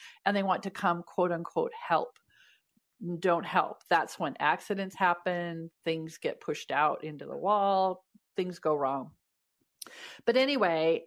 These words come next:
um, we went golfing with them. We wanted to host them two nights for dinner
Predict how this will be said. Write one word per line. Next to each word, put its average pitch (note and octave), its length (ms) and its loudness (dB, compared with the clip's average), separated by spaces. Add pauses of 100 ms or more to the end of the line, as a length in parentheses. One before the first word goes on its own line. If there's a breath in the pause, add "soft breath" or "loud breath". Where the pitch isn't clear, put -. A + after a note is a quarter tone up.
(100)
um, F#3 500 4
we G#3 160 2
went F#3+ 180 -2
golfing E3+ 440 2
with G3+ 180 -4
them. G3 500 0 (400 soft breath)
We G3 340 2
wanted G3+ 300 2
to F#3+ 80 -2
host F3+ 420 0
them F3 300 2
two F#3 240 -2
nights E3+ 340 -2
for G3+ 160 -2
dinner E3+ 500 -2